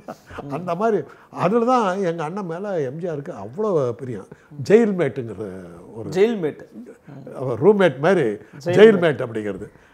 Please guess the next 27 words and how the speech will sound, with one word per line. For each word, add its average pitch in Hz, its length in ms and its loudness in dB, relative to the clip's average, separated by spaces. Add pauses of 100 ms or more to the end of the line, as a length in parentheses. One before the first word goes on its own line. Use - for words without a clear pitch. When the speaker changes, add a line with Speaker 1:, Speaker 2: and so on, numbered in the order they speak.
(100)
Speaker 1:
எஸ் 110 260 -8
எஸ் 175 160 -4
ஆர் 190 120 0
அதை 190 140 0
பத்தி 175 160 -6
கவலைப்பட, 165 520 0
எஸ் 170 140 -2
எஸ் 175 160 -2
ஆர் 175 80 2
அதுக்கு 160 300 -2
முன்னாடி 170 100 -6
நிறைய 156 400 -6
ஜெயிலுக்கு 156 200 -8
போயிருக்காரு, 120 440 -14 (320)
அவர் 127 180 -10
அதை 131 140 -6
பத்தி 160 140 -8
கவலைப்படல. 117 500 -8 (360)
இது 156 520 4
எம் 165 180 -4
ஜி 240 100 -2
ஆருக்கு 175 220 2
அதுல 147 320 -2
எங்க 113 200 -8
அண்ணன் 131 160 -12
மேல 139 260 -8
ரொம்ப 113 580 -6